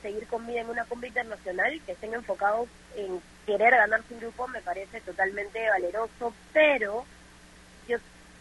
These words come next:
siento, y, y por el momento, que la San Martín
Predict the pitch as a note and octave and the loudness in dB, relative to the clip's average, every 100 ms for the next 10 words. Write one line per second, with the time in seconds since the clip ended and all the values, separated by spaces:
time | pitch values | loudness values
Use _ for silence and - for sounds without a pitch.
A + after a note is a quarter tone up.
0 | - - - C4+ C#4+ C4+ B3 - G#3 A#3+ | -20 -20 -12 0 0 0 -4 -8 -6 -6
1 | G3+ G3 G3+ F#3 G#3+ F#3 G3+ G3 G3 G3 | -8 -14 -14 -10 -10 2 6 6 6 6
2 | A3 A3+ A3+ B3 B3 B3 - G#3+ F#3+ F#3 | 6 4 0 2 2 0 -2 2 4 4
3 | F#3+ F#3 F3+ F#3+ A3 | 2 2 2 0 -2